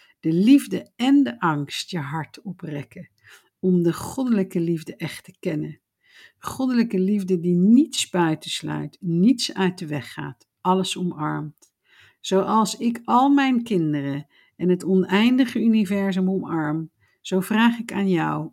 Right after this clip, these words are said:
omarm alles in jou en in je leven. Word mij de God binnenin."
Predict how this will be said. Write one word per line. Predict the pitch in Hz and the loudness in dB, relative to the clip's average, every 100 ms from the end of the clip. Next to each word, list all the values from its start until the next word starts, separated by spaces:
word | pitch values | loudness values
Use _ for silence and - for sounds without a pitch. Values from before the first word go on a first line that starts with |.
| - | -6
omarm | 190 180 175 180 175 - | -2 -2 0 -2 -2 -4
alles | 214 247 240 - _ | -2 -2 -2 -8 _
in | 214 226 | 0 0
jou | 202 160 156 160 | 2 -2 -2 -6
en | 175 170 | -6 -2
in | 180 175 | 0 0
je | 180 | 0
leven. | 170 151 143 - 151 _ _ _ | 0 -2 -6 -8 -14 _ _ _
Word | - 151 165 214 - | -14 -6 -2 -2 -2
mij | 170 156 151 151 - | -4 -4 -4 -6 -10
de | 151 | -14
God | - - 156 - | -14 -14 -14 -12
binnenin." | 165 156 151 147 139 | -10 -8 -8 -10 -14